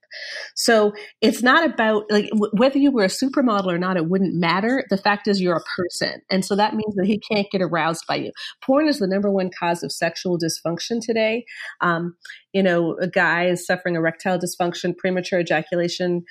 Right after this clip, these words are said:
delayed ejaculation. It, a lot of that is porn induced. Um, let's remember too, porn is heavily impact, like,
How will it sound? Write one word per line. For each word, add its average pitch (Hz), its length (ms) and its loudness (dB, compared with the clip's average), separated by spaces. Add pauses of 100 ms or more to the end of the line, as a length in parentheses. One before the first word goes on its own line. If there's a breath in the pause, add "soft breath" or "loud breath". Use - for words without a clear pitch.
(140 loud breath)
delayed 180 300 2
ejaculation. 175 880 -2 (240 loud breath)
It, 196 200 0
a 185 80 0
lot 180 240 2
of 175 60 -6
that 170 140 0
is - 120 -8 (140)
porn 180 240 0
induced. 185 680 -4 (340 loud breath)
Um, 175 400 0 (100)
let's 247 300 2
remember 262 240 0
too, 247 220 -2
porn 254 320 0
is 240 120 -2
heavily 220 560 0
impact, 208 520 -2
like, 190 160 0